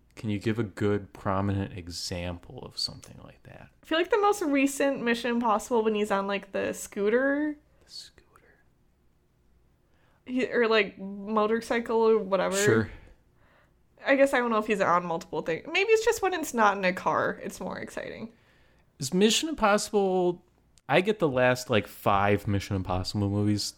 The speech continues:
Speaker 1: mixed up in my
Speaker 2: Yeah.
Speaker 1: brain.
Speaker 2: Sure.
Speaker 1: Um, is that the one where they're in, like, Venice or something and there's the funeral happening?
Speaker 2: Yes! God,
Speaker 1: Okay.
Speaker 2: that's great.
Speaker 1: Okay,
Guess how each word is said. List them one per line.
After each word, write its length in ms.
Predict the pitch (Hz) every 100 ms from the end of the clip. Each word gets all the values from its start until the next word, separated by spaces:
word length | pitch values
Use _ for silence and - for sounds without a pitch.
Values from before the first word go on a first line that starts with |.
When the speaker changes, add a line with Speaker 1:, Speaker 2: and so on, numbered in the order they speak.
| _ -
Speaker 1:
mixed 300 | 107 - 120
up 120 | 113
in 100 | 226
my 80 | 95
Speaker 2:
Yeah. 80 | 92
Speaker 1:
brain. 300 | 92 101 104 - - _ _ -
Speaker 2:
Sure. 80 |
Speaker 1:
Um, 440 | 107 104 98 98 98 _ _ _ _ _ -
is 80 | 135
that 100 | 185
the 60 | 220
one 200 | 202 196
where 180 | 190
they're 240 | 160 165 160
in, 220 | 147 147
like, 440 | 135 123 104 - - - _ _ _
Venice 460 | 107 110 117 131 -
or 60 | 143
something 300 | 151 139 135
and 80 | 117
there's 160 | 110
the 100 | 101
funeral 440 | - 113 113 120 123
happening? 520 | 127 127 131 127 123 _ _ _ _ -
Speaker 2:
Yes! 760 | 226 262 269 254 247 - - -
God, 260 | 269 220
Speaker 1:
Okay. 80 | 190
Speaker 2:
that's 200 | 180 185
great. 380 | - 185 165 165
Speaker 1:
Okay, 260 | - -